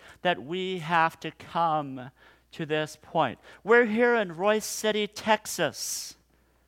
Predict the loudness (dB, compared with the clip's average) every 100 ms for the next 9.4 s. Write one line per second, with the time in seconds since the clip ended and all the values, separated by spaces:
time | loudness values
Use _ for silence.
0 | _ _ _ -6 -4 -2 -4 -6 -2 0
1 | 0 -2 -2 2 2 2 2 2 4 0
2 | -4 -12 -20 _ _ _ _ _ _ _
3 | _ _ _ _ _ _ _ _ _ _
4 | _ _ _ _ _ _ _ _ -12 -8
5 | -8 -8 -6 -4 -4 -8 -14 -18 -10 -6
6 | -6 -6 -6 -4 -2 -2 -2 -4 0 0
7 | 0 -8 -10 -4 -4 -4 0 0 0 -4
8 | -14 -12 -8 -2 -2 -2 -6 -10 -10 -8
9 | -2 -2 -2 -6